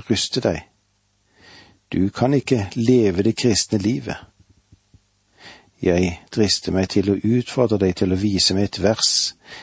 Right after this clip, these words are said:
eller et skrift der Gud har bedt deg om å leve det kristne livet.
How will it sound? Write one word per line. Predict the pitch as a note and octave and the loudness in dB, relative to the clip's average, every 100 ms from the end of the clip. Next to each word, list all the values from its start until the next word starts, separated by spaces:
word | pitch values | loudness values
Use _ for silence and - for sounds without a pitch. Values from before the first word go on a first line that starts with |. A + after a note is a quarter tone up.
| - - | -8 -2
eller | C#3 C#3 | 0 2
et | - | 0
skrift | - A#2+ A2 - | 0 0 -2 -2
der | G#2 | -2
Gud | G2+ A2 A#2+ - | 0 -2 -2 -2
har | G#2 | -2
bedt | G#2 G2+ - | 0 -2 0
deg | A#2+ A#2 | 0 2
om | G#2+ - | 0 0
å | G#2+ | 0
leve | G2 G#2 E2+ F2+ | 2 2 2 0
det | G#2 | -2
kristne | - G2+ - G2+ | -2 -2 -2 -2
livet. | G#2 A#2+ B2 | 0 -2 -2